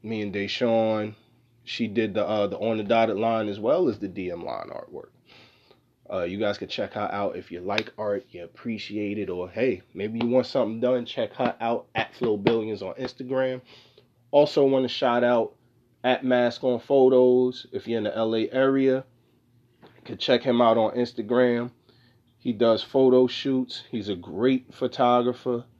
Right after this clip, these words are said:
So anybody out there that needs a photo shoot for an album cover or fashion, whatever it is you need, check him out at Mask on Photos on Instagram.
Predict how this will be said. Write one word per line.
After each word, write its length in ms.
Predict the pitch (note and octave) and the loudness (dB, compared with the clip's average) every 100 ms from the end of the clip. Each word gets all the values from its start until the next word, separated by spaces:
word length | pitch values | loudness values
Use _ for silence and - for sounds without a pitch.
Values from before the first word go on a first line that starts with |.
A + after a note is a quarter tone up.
| _ _ _ _ | _ _ _ _
So 260 | - G#2+ G2 | -10 -6 -2
anybody 560 | G2+ A#2+ A2+ A#2 A2+ A#2 | 0 2 4 4 4 2
out 200 | A2+ A#2 | 0 0
there 180 | A#2 | 0
that 120 | G#2 G#2 | 0 -2
needs 220 | G#2+ G2 | -4 -10
a 20 | |
photo 340 | - A2+ A2 G#2+ | -4 -2 -2 -2
shoot 340 | - A2+ G2+ | -6 -6 -8
for 200 | - F#2 | -6 -6
an 60 | - | -2
album 500 | A#2 A#2+ A#2+ A#2 A#2 | 0 2 0 -4 -6
cover 600 | - C3 A#2 A#2+ A#2+ A#2+ | -4 -2 0 0 0 0
or 640 | A#2 F#2+ G2 F#2+ F#2 F#2 - - - - _ - - - - - | -2 -2 -2 -2 -6 -8 -14 -20 -20 -20 _ -20 -20 -20 -6 4
fashion, 720 | C#3 C3 B2+ - C#3 C3 A#2 | 8 8 6 2 0 -2 0
whatever 400 | A2+ C3 C#3+ D#3+ | 4 6 6 4
it 100 | D#3+ | 6
is 180 | D#3+ D3+ | 4 2
you 60 | |
need, 440 | D#3 F3 F3 F3 - - - - | 0 2 0 -4 -8 -20 -20 -12
check 280 | - A#2+ - | -4 -4 -2
him 160 | A#2 | -2
out 320 | B2+ B2+ B2+ - _ _ _ - - _ | 4 4 4 0 _ _ _ -20 -20 _
at 220 | G#2+ G2+ G#2+ | -8 -8 -6
Mask 380 | G2+ G2 - | -6 -6 -4
on 180 | G2+ G2 | -4 -4
Photos 800 | - F#2+ F#2 F2+ F2+ F2+ F2+ - - - - - - _ _ _ _ - | -4 -6 -4 -4 -6 -6 -8 -14 -18 -20 -20 -20 -20 _ _ _ _ -8
on 240 | F#2+ F#2 | -6 -6
Instagram. 720 | G#2 G#2+ - F2+ F2+ E2+ D#2+ | -6 -8 -8 -8 -8 -8 -10